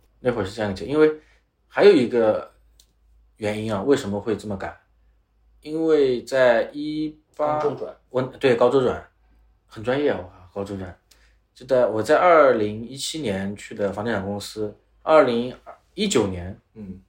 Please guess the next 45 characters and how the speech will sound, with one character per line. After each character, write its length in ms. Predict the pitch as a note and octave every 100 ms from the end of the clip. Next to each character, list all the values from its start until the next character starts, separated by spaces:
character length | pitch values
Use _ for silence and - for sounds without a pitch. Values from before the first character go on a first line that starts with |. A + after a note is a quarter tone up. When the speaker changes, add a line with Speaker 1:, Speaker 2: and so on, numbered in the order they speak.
| _ -
Speaker 1:
做 120 | C3
的 100 | A2+
那 120 | A#2
个 60 | G#2+
新 180 | G#2+ A#2
项 220 | B2+ G2+
目， 180 | F2 - _
Speaker 2:
嗯。 240 | F#2+ F2 F2+ _ _ _ _ _
Speaker 1:
就 140 | - B2
是 120 | A#2
因 60 |
为 60 | A2+
高 160 | G#2+ G#2+
周 100 | G#2+
转， 160 | G2
那 80 | A2+
会 100 | A#2+
儿 100 | G#2
所 180 | - C3+
有 80 | C#3+
房 200 | G2 G2+
企 120 | G2
都 140 | A2+
在 160 | D3+ A#2+
聊 180 | G2+ F2+
高 160 | G2
周 120 | G2 G#2
转 140 | F2
这 100 | F2+
个 40 |
事 140 | F2 F#2+
儿。 100 | - -
Speaker 2:
对。 100 | - _ _ _ _
Speaker 1:
因 120 | E3+
为 80 | E3
你 140 | C3+
能 180 | A#2 F3
提 160 | - D3
前 220 | C#3 D3
一 60 |
天 200 | E3 D#3+
开 200 | D#3 E3+
盘， 260 | D#3+ G2+ G2
你 120 | F#2+
就 400 | G2 A#2+ G#2 -